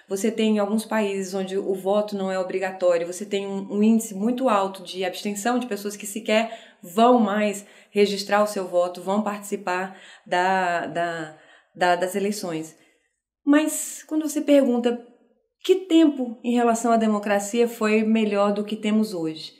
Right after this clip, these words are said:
Que tempo, é, extremamente democrático é esse que lhe provoca, que lhe provoca saudade?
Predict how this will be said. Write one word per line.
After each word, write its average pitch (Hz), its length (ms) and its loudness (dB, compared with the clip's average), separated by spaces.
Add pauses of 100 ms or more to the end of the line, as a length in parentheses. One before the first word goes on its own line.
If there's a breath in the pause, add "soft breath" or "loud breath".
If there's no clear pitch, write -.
(340 soft breath)
Que 269 120 -2
tempo, 269 760 4
é, 196 440 4
extremamente 240 520 2
democrático 220 720 2
é 214 140 2
esse 208 260 2
que 214 140 -4
lhe 202 100 -4
provoca, 190 680 2
que 196 120 -10
lhe 196 100 -6
provoca 185 420 -2
saudade? 185 600 -8